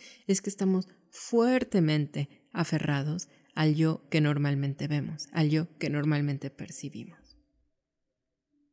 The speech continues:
Entonces, este aferramiento, este, este aferramiento propio, ¿qué es?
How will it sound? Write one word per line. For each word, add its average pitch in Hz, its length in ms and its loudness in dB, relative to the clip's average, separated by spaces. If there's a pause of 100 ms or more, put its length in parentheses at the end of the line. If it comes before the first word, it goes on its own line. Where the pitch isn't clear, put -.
(480)
Entonces, 214 580 4 (680)
este 226 640 2 (100)
aferramiento, 160 1200 2 (240)
este, 170 420 -2 (480)
este 170 280 -2
aferramiento 180 800 4
propio, 165 420 -4 (120)
¿qué 175 420 -2
es? - 380 -8